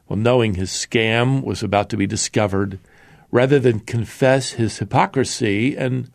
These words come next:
face what would have been incredible shame, the imposter chose to take his own life. Out of this event came the phrase, "He refused to face the music."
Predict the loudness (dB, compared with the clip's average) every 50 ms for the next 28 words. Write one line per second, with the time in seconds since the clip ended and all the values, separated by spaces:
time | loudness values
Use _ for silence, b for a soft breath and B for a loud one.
0 | _ _ _ -20 -20 -14 -4 0 2 2 2 2 0 -2 -4 -6 -10 -14 -16 _
1 | -4 -4 -2 -2 -2 -2 -2 0 0 -2 -2 -2 -4 -4 -2 0 2 2 2 -2
2 | -4 -6 -6 -4 -2 -2 -2 -2 -4 -8 -10 -12 -16 -18 B B B B B B
3 | B B B B -6 -4 -4 -4 -2 0 0 0 0 -2 -2 -2 -4 -4 -2 -2
4 | -2 0 0 0 -2 -4 -6 -8 -14 -18 _ -14 -14 -10 -6 -6 -6 -4 -4 -6
5 | -6 -4 -6 -6 -6 -4 -4 -2 -2 -2 -2 -4 -6 -12 -16 -20 _ _ _ _
6 | _ _ _ _ _ B B B B B B B B B 0 2 2 4 4 4
7 | 4 4 2 2 2 2 2 0 -2 -6 -6 0 2 4 4 4 4 2 0 -2
8 | -4 -4 -2 2 2 2 2 2 0 0 -2 -4 -4 -6 -10 -12 b b b b
9 | b b 2 2 4 6 4 4 2 -2 -2 0 4 4 6 6 4 4 0 -2
10 | -6 -10 -14 -20 _ _ -10 -10 -10 -10 -6 -2 0 0 2 0 0 -2 -6 -10
11 | -14 -20 _ _ _ -6 -4 -4 -2 0 0 0 0 0 -2 -6 -10 -14 -14 -18
12 | -20 _